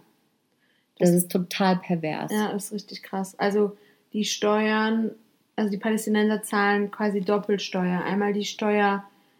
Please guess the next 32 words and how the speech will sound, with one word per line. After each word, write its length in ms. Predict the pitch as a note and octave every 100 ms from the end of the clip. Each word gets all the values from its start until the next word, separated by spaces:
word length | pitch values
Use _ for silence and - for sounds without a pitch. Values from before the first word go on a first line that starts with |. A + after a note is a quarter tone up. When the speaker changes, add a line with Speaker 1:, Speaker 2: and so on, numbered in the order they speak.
| _ _
Speaker 2:
durch 200 | A#3 A3+
den 180 | A3+ G3+
Import 640 | - B3 B3 - A3 G#3 G3+
nach 220 | F#3+ -
Israel 640 | C4+ C#4 D4+ C#4+ D#4 D#4+
und 240 | - G#3+ G#3+
dann 380 | A3+ C4 D4+ - _ _ -
die 120 | B3
Steuern, 580 | A#3+ A#3+ A#3 A#3+ A#3+ A#3
die 120 | A3
dann 200 | G#3+ G#3
von 280 | G3+ A3 G#3+
dem 120 | G#3
Import 480 | - A3+ A3+ A3+ G#3+
von 280 | - G#3+ G#3+
Israel 340 | G#3+ - F#3+
nach 180 | G3 G3
Palästina, 640 | G#3 G3 - G3 F3+ F3 F3 - _ _ _ _ _
äh, 280 | F#3 F#3 F3+
nochmal 260 | F#3 F3+ F3+
oben 160 | F#3 F#3+
drauf 300 | F#3 F#3+ -
kommen. 300 | F3+ F3 F3+
Speaker 1:
Genau, 340 | F#3+ F3+ D#3+
so 140 | E3
wie 140 | F3+ F#3+
eben 160 | G3 G3+
auch 140 | F#3
die 100 | F#3+
Produkte 460 | F3+ G3+ F3+ F#3 G3
im 140 | G3
Supermarkt. 680 | F#3+ F#3 F3 D#3+ D#3+ - -